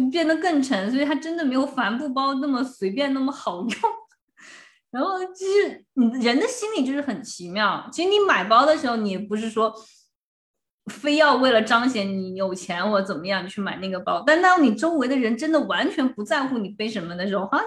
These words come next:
你也不想背它。<laughs> 我，我不是说所有人啊，但是大部分人他们都遵循一种规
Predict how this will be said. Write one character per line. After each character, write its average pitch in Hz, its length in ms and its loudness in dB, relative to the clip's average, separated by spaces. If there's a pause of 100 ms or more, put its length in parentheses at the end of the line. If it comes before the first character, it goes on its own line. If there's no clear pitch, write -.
你 302 60 4
也 220 80 2
不 - 180 -4
想 208 300 -4
背 185 160 -8
它。 214 600 0 (180)
<laughs> - 400 -20
我， 226 80 4
我 208 300 -2
不 208 220 -2
是 302 80 4
说 359 120 6
所 247 300 2
有 294 160 6
人 175 160 -2
啊， 180 220 -4
但 302 120 4
是 330 140 -2
大 381 200 2
部 247 140 -2
分 233 160 -4
人 202 120 -2
他 254 100 0
们 247 80 -2
都 269 100 2
遵 381 200 0 (100)
循 214 260 -2
一 339 140 0
种 208 260 -4
规 339 320 0